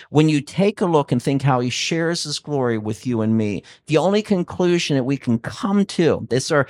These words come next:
it's our reasonable conclusion, is that we glorify God with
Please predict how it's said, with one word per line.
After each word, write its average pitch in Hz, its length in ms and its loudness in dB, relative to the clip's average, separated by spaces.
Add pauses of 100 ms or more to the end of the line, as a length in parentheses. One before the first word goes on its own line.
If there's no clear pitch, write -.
(200)
it's 151 180 0
our 151 160 0
reasonable 147 760 -2
conclusion, 117 840 0 (200)
is 131 180 0
that 120 180 -4
we 131 100 -2
glorify 143 880 0
God 113 680 -2 (280)
with 113 400 0